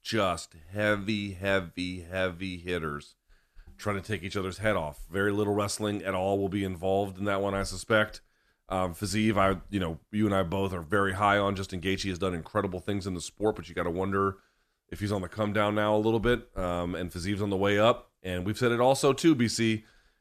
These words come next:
You know, the, the Kutateladzes, the Saryukians, Ismagulov was part of it, but he retired. But the Gamrots, and, it, you know, of course, you mentioned Fiziev now. This new class of one fifty-fivers who are coming in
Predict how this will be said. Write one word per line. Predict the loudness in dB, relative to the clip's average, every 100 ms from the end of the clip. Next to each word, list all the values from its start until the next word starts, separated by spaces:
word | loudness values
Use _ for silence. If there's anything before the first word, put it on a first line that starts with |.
| -6
You | 0
know, | 0
the, | 0 0 0
the | -4
Kutateladzes, | -2 -2 2 2 6 8 6 4 -2 -2 -8
the |
Saryukians, | 0 4 6 4 2 -2 -2 -4
Ismagulov | 0 2 6 8 6
was | 6
part | 6 6
of | 4
it, | 0
but |
he | -2
retired. | -2 2 6 8 6 4
But | 2 -2 -4 -10
the | -6
Gamrots, | 0 4 6 6 6 4 0 -10
and, | -10 -10 -10
it, | -10
you | -10 -6
know, | -6
of |
course, | -2 -4 -2
you |
mentioned | -2 -2 -4
Fiziev | 0 0 2
now. | 0 -4 -10 -6
This | -4 -2
new | 0 0
class | 0 4 4 4
of | 2 2
one | 0
fifty-fivers | 0 -4 -2 4 6 6 2 0
who |
are | -4
coming | 0 0 2
in | 0